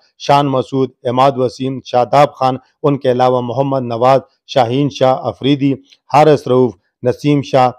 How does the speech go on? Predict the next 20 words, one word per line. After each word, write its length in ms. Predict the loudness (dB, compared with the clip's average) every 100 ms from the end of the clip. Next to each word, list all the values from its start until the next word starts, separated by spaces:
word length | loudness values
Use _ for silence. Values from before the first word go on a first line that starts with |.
| _ -6
एहसानुल्लाह, 720 | -6 0 0 2 0 0 0 0 _ -12
मोहम्मद 440 | -6 -2 0 0
हारिस, 400 | 0 2 2 -4 _ _ -4
जमान 400 | -2 2 2 0
खान, 400 | 0 0 -2 -8 -10
वसीम 420 | -10 -6 -6 -6 -4
जूनियर, 440 | 0 2 0 -2 -8 _ _
आमिर 320 | 2 4 4 2
जमाल 380 | -2 0 0 -2 _ _ -2
जिन्होंने 320 | -2 0 -2
पेशावर 440 | -4 0 2 2
की 160 | -2 -6
जानब 320 | -4 -2 -4
से, 200 | -4 -4
पेशावर 440 | -4 -4 -2 -2 -2
ज़ल्मी 320 | -2 -2 -2
की 140 | -4
जानब 280 | -6 -4 -6
से 160 | -6 -6 -6 _ -6
पीएसएल 440 | -4 -2 -2 -2